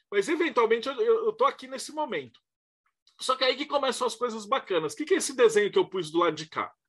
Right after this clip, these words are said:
É que você tomando decisões diferentes, você consegue andar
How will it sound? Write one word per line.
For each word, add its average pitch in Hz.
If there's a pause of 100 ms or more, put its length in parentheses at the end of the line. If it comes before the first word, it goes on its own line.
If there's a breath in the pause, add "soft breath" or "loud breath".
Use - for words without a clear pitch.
(1000 soft breath)
É 196
que -
você 277
tomando 302
decisões 226
diferentes, 220
você 214
consegue 226
andar 233